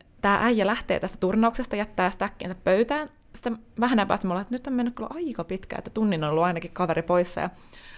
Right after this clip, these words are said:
No sit se tota, ei tota, tullut ollenkaan takaisin siihen turnaukseen.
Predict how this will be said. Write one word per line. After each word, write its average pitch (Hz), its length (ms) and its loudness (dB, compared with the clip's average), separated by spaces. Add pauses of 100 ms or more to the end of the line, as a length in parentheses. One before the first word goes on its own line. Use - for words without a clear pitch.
(140)
No 285 180 2
sit 262 200 -2
se 214 80 0
tota, 208 280 -2 (840)
ei 185 140 6
tota, 180 220 -2
tullut 196 360 0
ollenkaan 180 380 2
takaisin 247 380 0
siihen 226 180 0
turnaukseen. 196 680 -2